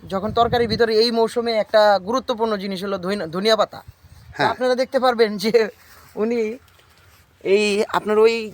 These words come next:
Speaker 1: জমির নিচেই, মানে, ওই লাউ শাকের টালের নিচেই উনি কিছু জায়গার ভিতরে ধনিয়া পাতার বীজ, এ, ছিটায় রাখছিল। দেখেন কত সুন্দর এখানে ধনিয়া পাতা চলে আসছে। তো বলতে চলে এই যে একটা ফ্যামিলিতে, একটা,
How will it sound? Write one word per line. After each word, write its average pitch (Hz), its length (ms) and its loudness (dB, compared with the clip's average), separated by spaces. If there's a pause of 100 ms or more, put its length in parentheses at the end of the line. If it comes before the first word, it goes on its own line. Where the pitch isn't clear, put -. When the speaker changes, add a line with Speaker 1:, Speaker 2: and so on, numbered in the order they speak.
Speaker 1:
জমির 247 300 2
নিচেই, 240 440 -2 (220)
মানে, 170 180 -6
ওই 190 220 -8 (120)
লাউ 180 300 2
শাকের 214 340 -6
টালের 190 240 0
নিচেই 190 380 -6
উনি 185 220 -10
কিছু 185 340 -12
জায়গার 180 420 2
ভিতরে 185 300 -4
ধনিয়া 175 340 -2
পাতার 165 260 0
বীজ, 151 280 -14 (160)
এ, 143 180 -10
ছিটায় 196 280 0
রাখছিল। 170 480 -4
দেখেন 156 240 -2
কত 170 180 -4
সুন্দর 165 360 -6 (540)
এখানে 160 260 -8
ধনিয়া 156 320 -4
পাতা 147 240 -2
চলে 165 240 -2
আসছে। 165 300 -4 (600)
তো 202 220 4
বলতে 254 320 -2
চলে 233 320 2
এই 208 80 4
যে 214 80 -2
একটা 208 240 0
ফ্যামিলিতে, 240 640 0 (360)
একটা, 196 440 0